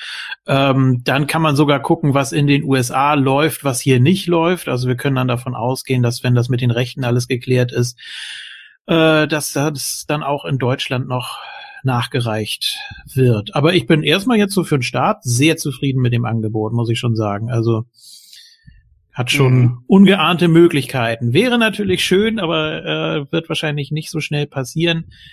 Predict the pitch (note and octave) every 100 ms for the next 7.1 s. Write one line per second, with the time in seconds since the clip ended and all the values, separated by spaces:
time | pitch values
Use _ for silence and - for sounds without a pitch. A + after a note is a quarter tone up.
0 | - D3+ D3+ C#3 D#3 C3+ C#3 C#3 C#3 C3+
1 | C3+ C#3 D#3+ - D3+ D3 C#3+ - C#3+ -
2 | C#3+ - - - C3+ C#3 C#3+ C3+ C#3 C3+
3 | C3+ C#3 C3 B2+ B2+ B2+ C3 B2+ B2 B2
4 | - C#3+ C#3+ C#3 C#3 C3 B2+ B2 C3 B2+
5 | B2+ A#2+ B2 B2 B2 C3 A#2 A#2+ A#2+ A#2+
6 | A#2+ - A2+ A2+ A2+ A#2 A#2+ A#2 G#2+ G#2